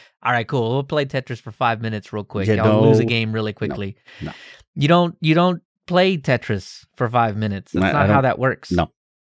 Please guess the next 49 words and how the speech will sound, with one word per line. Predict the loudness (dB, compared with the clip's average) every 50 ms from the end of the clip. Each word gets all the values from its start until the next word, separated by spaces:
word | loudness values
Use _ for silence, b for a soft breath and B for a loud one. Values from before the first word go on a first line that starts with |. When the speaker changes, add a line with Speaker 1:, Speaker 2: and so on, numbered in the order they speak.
| _ _ _
Speaker 1:
And | -8 -6 -6 -4 -4 -4 -4 -4 -2 0
Speaker 2:
You're | 2
like, | 4 4
Speaker 1:
so | 4
Speaker 2:
"Just | 4 4 2 2
one | 2 0
more, | 0 -2 -4 -6 _
just | -6 -6 -4 -4
one | -6 -6
more." | -6 -8 -12 -12 _
Yeah. | -4 -4 -4 -4 -6 _ _ _ _ -2
Speaker 1:
I, | 0 0
Speaker 2:
Mm-hmm. | -2 -4 -8 -8 -6 -4
Speaker 1:
I | -4 -4
know. | 0 2 2 4 4 4
And | 4 2
I | 2 2
was | 2 0
like, | -2 -4 -4 -4
"Oh, | -8 -8 -6 -6
God, | -4 -4 -4 -4 -4 -6
it's | -6 -6
been | -4 -4 -2 0
an | 0
hour. | 0 2 2 2 4 4 2
Okay, | 2 2 0 -2 -2
we're | -2 -2 -2
gonna, | -2 -2 -2
after | -2 -4 -4 -4 -4
this | -4 -4 -2
game." | -2 -2 0 0 0 -2 -4 -6 -8 _ -4
Speaker 2:
Mm-hmm. | -2 0 0 2 0
Speaker 1:
Uh, | 0 2 2 2 2 2 2 0 0
and | 0 -2
then | -2 0
another | 0 2 2 2 2
hour | 2 2 2 2 2 0
rolls | 0 -2 -2 -2 0
by, | 0 2 2 2
and | 0 -2
I'm | -4 -6
like, | -6 -6 -4
"Oh, | -6 -6 -4
God, | -4 -4 -6 -4 -6 -8 -8
I | -10
gotta | -10 -8 -8 -8
go | -8 -10
to | -10 -10
bed." | _ -10 -10 -8 -8 -10 -10